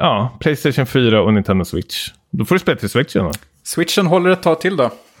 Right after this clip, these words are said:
Speaker 2: Ja,
Speaker 1: nej, men
Speaker 2: nej,
Speaker 1: spelar
Speaker 2: men,
Speaker 1: inte
Speaker 2: eh,
Speaker 1: Switchen. Jag tror,
Speaker 2: Mm.
Speaker 1: jag tror säkert du kan få det pissbilligt i Switchen.
Speaker 2: Mm. Eh, fick jag tips också.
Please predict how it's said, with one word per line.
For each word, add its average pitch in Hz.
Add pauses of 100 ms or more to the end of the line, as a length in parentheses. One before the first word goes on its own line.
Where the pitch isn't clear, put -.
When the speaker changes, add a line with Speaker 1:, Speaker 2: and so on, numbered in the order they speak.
(140)
Speaker 2:
Ja, 123 (100)
Speaker 1:
nej, 143
men 170
Speaker 2:
nej, 151
Speaker 1:
spelar 151
Speaker 2:
men, 240
Speaker 1:
inte 180
Speaker 2:
eh, 175
Speaker 1:
Switchen. 127 (120)
Jag 113
tror, -
Speaker 2:
Mm. 104
Speaker 1:
jag 151
tror 165
säkert 143
du 139
kan 135
få 131
det 120
pissbilligt 123
i -
Switchen. - (400)
Speaker 2:
Mm. 160 (400)
Eh, 127
fick -
jag 180
tips -
också. -